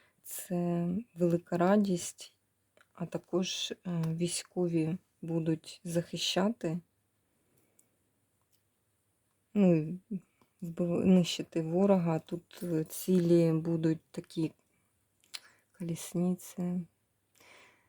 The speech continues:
колони, напевно, що г-, будуть гнати ворога від Гуляйполя подалі.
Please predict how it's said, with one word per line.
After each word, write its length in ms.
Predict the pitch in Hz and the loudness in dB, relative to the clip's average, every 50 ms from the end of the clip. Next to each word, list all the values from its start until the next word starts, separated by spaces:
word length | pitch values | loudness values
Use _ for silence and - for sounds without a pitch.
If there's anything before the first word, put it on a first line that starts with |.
| _ _ _ _ _ _ _ _ _ _ _ _ _ _ _ _ _ _ _ _ _ _ _ _ _ _ _ _ | _ _ _ _ _ _ _ _ _ _ _ _ _ _ _ _ _ _ _ _ _ _ _ _ _ _ _ _
колони, 640 | - - 165 160 165 160 165 160 156 151 151 165 156 151 _ _ | -2 -2 0 2 2 2 2 2 0 0 -2 -4 -8 -10 _ _
напевно, 600 | - - 156 - - - - 170 165 170 170 170 | -10 -10 -10 -10 -10 -10 -8 -6 -4 -4 -4 -4
що 280 | 165 - - - - 180 180 175 170 170 - _ _ _ _ _ _ _ _ _ _ _ _ _ _ _ _ _ _ _ _ _ _ _ _ _ _ _ _ _ | -6 -10 -16 -14 -12 -10 -10 -10 -10 -14 -16 _ _ _ _ _ _ _ _ _ _ _ _ _ _ _ _ _ _ _ _ _ _ _ _ _ _ _ _ _
г-, 200 | 180 165 170 - - | -4 -4 -4 -4 -4
будуть 400 | - 180 165 165 165 170 170 - | -6 -6 -4 -2 -2 -2 0 0
гнати 500 | 170 151 156 170 170 170 170 - - 165 | -2 0 0 0 0 0 -2 -6 -10 -12
ворога 680 | 160 165 165 170 180 190 202 196 180 165 165 160 165 170 - _ _ _ _ _ _ _ _ _ _ _ _ _ _ _ - | -8 -2 0 2 2 4 2 2 0 0 -2 -4 -4 -6 -10 _ _ _ _ _ _ _ _ _ _ _ _ _ _ _ -10
від 180 | 170 156 160 | -10 -6 -6
Гуляйполя 800 | 165 156 165 165 165 165 165 165 _ - 202 170 170 165 165 160 | -4 -2 -2 0 0 0 -2 -4 _ -8 -4 -2 -2 0 -2 -4
подалі. 580 | - - 208 180 165 170 175 175 170 175 180 | -6 -8 -8 -6 -4 -2 -2 -2 -2 -4 -4